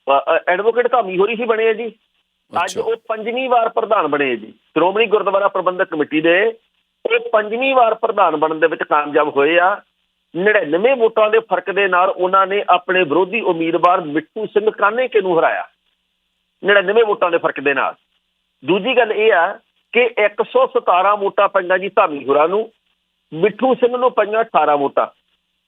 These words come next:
Speaker 1: ਪਿਛਲੀ ਵਾਰ ਬੀਬੀ ਜਗੀਰ ਕੌਰ ਨੂੰ, ਵਿਰੋਧੀ ਪਾਰਟੀ ਦੀ ਉਮੀਦਵਾਰ ਨੂੰ, ਪਈਆਂ ਸੀ ਤੇਤੀ ਵੋਟਾਂ, ਐਤਕੀ ਤੇਤੀਆਂ ਤੋਂ ਘੱਟ ਕੇ ਅਠਾਰਾਂ ਰਹਿ ਗਈਆਂ। ਦੂਜੀ ਗੱਲ ਇਹ ਜੀ ਕਿ ਪੰਜਵੀਂ ਵਾਰ ਇਹ ਪ੍ਰਧਾਨ ਬਣੇ ਆ। ਰਘੂਜੀਤ ਸਿੰਘ ਵਿਰਕ ਸੀਨੀਅਰ ਮੀਤ ਪ੍ਰਧਾਨ ਤੇ ਸ਼ੇਰ ਸਿੰਘ ਮੰਡ ਜਨਰਲ ਸੈਕਟਰੀ ਬਣੇ ਆ ਜੀ।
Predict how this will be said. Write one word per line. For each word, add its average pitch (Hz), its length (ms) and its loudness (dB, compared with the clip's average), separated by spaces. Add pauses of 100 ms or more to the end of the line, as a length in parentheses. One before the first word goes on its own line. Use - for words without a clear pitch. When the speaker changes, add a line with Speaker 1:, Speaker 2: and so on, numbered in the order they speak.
(240)
Speaker 1:
ਪਿਛਲੀ 240 360 -2
ਵਾਰ 254 180 4
ਬੀਬੀ 220 320 -4
ਜਗੀਰ 214 280 0
ਕੌਰ 226 280 2
ਨੂੰ, 233 140 0
ਵਿਰੋਧੀ 208 320 -2
ਪਾਰਟੀ 208 400 -2
ਦੀ 214 100 -4
ਉਮੀਦਵਾਰ 202 380 -2
ਨੂੰ, 202 100 -4
ਪਈਆਂ 196 260 0
ਸੀ 247 120 -4
ਤੇਤੀ 226 380 0
ਵੋਟਾਂ, 165 340 -2 (340)
ਐਤਕੀ 160 240 -6
ਤੇਤੀਆਂ 220 380 0
ਤੋਂ 240 100 2 (100)
ਘੱਟ 175 100 -8
ਕੇ 208 100 -4
ਅਠਾਰਾਂ 175 320 0
ਰਹਿ 156 120 2
ਗਈਆਂ। 147 200 -6 (920)
ਦੂਜੀ 202 260 -2
ਗੱਲ 240 160 2
ਇਹ 233 100 2
ਜੀ 240 80 -8
ਕਿ 247 100 -6
ਪੰਜਵੀਂ 220 440 -4
ਵਾਰ 220 180 0
ਇਹ 220 120 2
ਪ੍ਰਧਾਨ 185 360 -2
ਬਣੇ 165 300 -4
ਆ। 214 180 -4 (600)
ਰਘੂਜੀਤ 214 560 -2
ਸਿੰਘ 240 200 -2
ਵਿਰਕ 190 260 0
ਸੀਨੀਅਰ 226 380 0
ਮੀਤ 220 180 -6
ਪ੍ਰਧਾਨ 196 460 0 (400)
ਤੇ 233 120 -2
ਸ਼ੇਰ 220 280 0
ਸਿੰਘ 247 220 -4
ਮੰਡ 202 180 0
ਜਨਰਲ 175 240 -2
ਸੈਕਟਰੀ 170 320 -4
ਬਣੇ 160 200 -2
ਆ 104 60 -4
ਜੀ। 85 140 -18